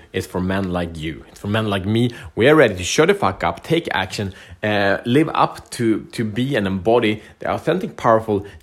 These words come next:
generous, loving, caring men that we are, and give our gifts to the world in,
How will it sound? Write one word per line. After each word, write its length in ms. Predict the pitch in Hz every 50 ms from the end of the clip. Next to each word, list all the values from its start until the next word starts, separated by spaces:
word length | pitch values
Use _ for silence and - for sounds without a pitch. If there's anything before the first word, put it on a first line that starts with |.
| _
generous, 420 | - 156 170 180 180 139 117 110 123
loving, 320 | 143 160 190 180 180 151 -
caring 520 | - - - 156 156 127 110 113 107 - - - - -
men 300 | 101 107 107 110 110 101
that 160 | 98 92 90
we 160 | 85 87 - - -
are, 340 | 147 170 175 165 170 175 175 - - - - -
and 180 | - 113 120 117
give 140 | 165 190 214
our 60 | 202
gifts 280 | 139 156 160 147 156 - -
to 60 | -
the 60 | 123
world 460 | 110 117 123 120 120 113 110 110 - - -
in, 340 | - 117 113 113 107 92